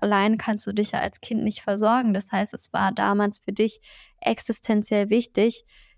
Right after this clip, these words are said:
dich, ähm, ja, aufopfernd zu verhalten, damit deine Eltern bei dir bleiben und dich versorgen. Und es kann sein, dass du das halt jetzt im Erwachsenenalter generalisiert hast und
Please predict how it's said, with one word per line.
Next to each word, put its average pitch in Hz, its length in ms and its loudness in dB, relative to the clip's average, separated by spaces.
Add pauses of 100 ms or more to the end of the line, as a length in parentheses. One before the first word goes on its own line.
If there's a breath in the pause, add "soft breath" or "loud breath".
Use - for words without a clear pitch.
(240 soft breath)
dich, 208 400 0
ähm, 202 680 2 (280)
ja, 233 300 4
aufopfernd 214 800 2
zu - 140 -6
verhalten, 226 640 2
damit 208 240 2
deine 208 220 2
Eltern 214 360 2
bei 220 200 2
dir 262 140 4
bleiben 208 400 0
und 196 180 0
dich - 160 -4
versorgen. 226 640 2
Und 190 140 -2
es 202 160 -6
kann 208 240 0
sein, 208 220 2
dass 208 160 -6
du - 80 -8
das - 260 -6
halt 202 280 -2 (420 loud breath)
jetzt - 420 -4
im 214 100 -2
Erwachsenenalter 202 920 -2
generalisiert 196 920 2
hast 208 340 -2
und 196 420 0